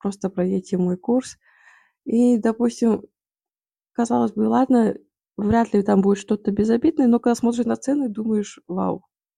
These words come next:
действительно ли оно стоит того?" Потому что если углубиться, то потом у них, у этих же представителей курсов, у них на каждую проблему отдельный курс, отдельный ценник. И мне кажется, в таком случае уже поход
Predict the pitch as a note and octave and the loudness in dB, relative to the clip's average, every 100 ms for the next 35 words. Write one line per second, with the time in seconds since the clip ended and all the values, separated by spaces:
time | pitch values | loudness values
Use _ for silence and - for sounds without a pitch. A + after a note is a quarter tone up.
0 | _ F#3 F#3+ A3+ A3+ G#3 G3+ G3+ - A3 | _ -10 -8 -6 -4 -2 -2 -4 -6 -8
1 | G#3 E3 D#3+ - - F3+ F3+ - E3+ F3 | -6 -6 -6 -8 -6 -4 -4 -4 -4 -4
2 | _ - _ - _ _ F#3+ G3+ G3+ F3+ | _ -20 _ -20 _ _ 0 0 0 0
3 | F#3+ F#3+ C4+ C#4+ B3 G3 G3 G3 G3 F3+ | 0 2 0 0 -2 -4 -4 -4 -2 0
4 | F3+ F3 F#3 - - F3+ F3+ F3+ F3 F3+ | 0 -2 -6 -12 -4 -2 -2 -4 -6 -6
5 | E3+ _ _ - - F#3+ F#3 F#3 F3+ F3 | -8 _ _ -20 -4 0 0 -2 -4 -2
6 | A3 A#3 G3+ G3 E3+ F3+ F#3 F3+ F3+ F3 | -4 -2 -4 -2 -4 -2 -2 0 -2 -2
7 | E3+ F3 F3 E3+ E3+ E3+ E3+ E3+ F3 B3 | -4 -2 0 0 -2 0 -2 -2 -4 -6
8 | - F3 F3 E3 E3 - A#3+ B3 A3 _ | -4 -6 -4 -4 -6 -6 -2 -2 -2 _
9 | - - _ _ _ _ G#3 G#3+ G#3+ G#3+ | -20 -20 _ _ _ _ 0 4 4 4
10 | G3+ F#3 - _ _ _ _ G3 G3 G#3+ | 4 2 -4 _ _ _ _ 0 0 0
11 | - F3+ - G3 G#3 G3+ A3+ - G#3 F#3 | 0 -2 -4 -6 -6 -4 -6 -4 -4 -4
12 | F#3 F#3 G3 F#3 | -4 -4 -2 -4